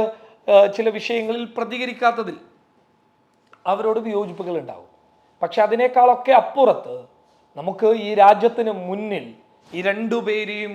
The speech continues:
ഉയർത്തിക്കാണിച്ച് ഈ പ്രൊഡക്റ്റ്, ഈ രണ്ടുപേർ, ഇത് മലയാളികളുടെ, മലയാളികളുടെ പ്രൊഡക്റ്റാണ്, ഇത് ഞങ്ങളുടെ നായകന്മാരാണ് എന്ന് മലയാളികൾക്ക് നമ്മുടെ രാജ്യത്തെ, ആ,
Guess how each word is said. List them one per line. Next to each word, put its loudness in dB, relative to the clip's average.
ഉയർത്തിക്കാണിച്ച് -8
ഈ -6
പ്രൊഡക്റ്റ്, -4
ഈ -12
രണ്ടുപേർ, -6
ഇത് -2
മലയാളികളുടെ, 0
മലയാളികളുടെ -2
പ്രൊഡക്റ്റാണ്, -10
ഇത് -10
ഞങ്ങളുടെ -2
നായകന്മാരാണ് -4
എന്ന് -10
മലയാളികൾക്ക് -2
നമ്മുടെ -4
രാജ്യത്തെ, -6
ആ, 2